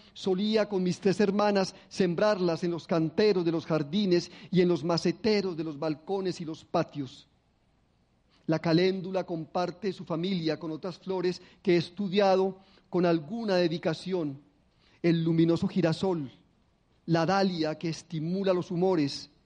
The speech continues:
el tenue diente de león. Ayer, antes de meterme a la cama, preparé una infusión de caléndulas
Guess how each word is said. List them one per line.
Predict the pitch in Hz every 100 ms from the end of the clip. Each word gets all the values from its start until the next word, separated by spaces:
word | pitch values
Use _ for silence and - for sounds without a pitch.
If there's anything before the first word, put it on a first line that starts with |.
| _ _ _
el | 170 165 147
tenue | - 214 202 185 165 156
diente | 143 175 185 180 156 160
de | 156
león. | 151 160 170 143 139 _ _ _ _ _ _ _ _ _ -
Ayer, | 165 156 196 202 190 _ _ _
antes | 175 170 196
de | 190
meterme | 185 190 180 185 196
a | 190
la | 175
cama, | 196 196 190 180 - _ _
preparé | 185 170 175 170 208 208 185 _ _ _
una | 175 190
infusión | 196 185 - 156 202 202 175 147
de | 143 147
caléndulas | 151 165 160 139 131 131 - -